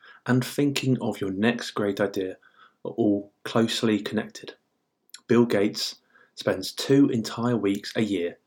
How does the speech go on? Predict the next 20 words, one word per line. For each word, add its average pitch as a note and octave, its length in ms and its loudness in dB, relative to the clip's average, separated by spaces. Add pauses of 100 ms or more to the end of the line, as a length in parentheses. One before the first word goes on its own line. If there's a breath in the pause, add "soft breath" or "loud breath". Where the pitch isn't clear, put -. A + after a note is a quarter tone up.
(360 soft breath)
by A2 160 4
himself G2+ 560 0 (240)
with G2+ 160 -4
only F#2+ 200 -2
books - 500 0 (440 soft breath)
and A#2+ 80 2
a A#2+ 60 6
notepad G#2+ 560 4 (200)
to A#2 100 -6
keep - 320 -10
him G2+ 180 -8
company. G2+ 500 -6 (800 soft breath)
A A2 60 0
chef - 540 0 (220)
even G#2 320 -2
delivers G2+ 440 -2
food A#2+ 400 2
to G#2+ 120 -2
his A2 320 -2
door F#2+ 400 -2